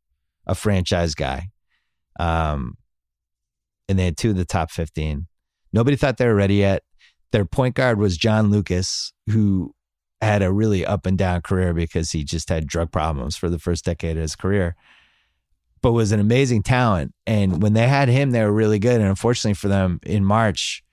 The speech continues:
he disappeared, and that was it. He didn't play again because he had a relapse. Everybody thought they were done. They beat Denver in round two.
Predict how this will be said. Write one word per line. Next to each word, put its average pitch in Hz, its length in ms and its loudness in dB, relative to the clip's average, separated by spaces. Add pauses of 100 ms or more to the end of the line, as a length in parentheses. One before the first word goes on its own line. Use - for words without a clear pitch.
(280)
he 113 120 -2
disappeared, 98 840 0 (140)
and 92 180 2
that 98 140 0
was 90 140 -2
it. 107 120 2
He 95 60 0
didn't 92 200 0
play 104 220 2
again 80 240 -2
because 82 240 -4
he 90 80 0
had 82 100 0
a 82 60 -2
relapse. 85 640 -2 (720)
Everybody 127 500 2
thought 104 440 2 (260)
they 107 100 2
were 92 120 2
done. 104 540 2 (920)
They 104 100 4
beat 123 340 0
Denver 127 420 2
in 107 60 2
round 98 280 2
two. 82 360 -2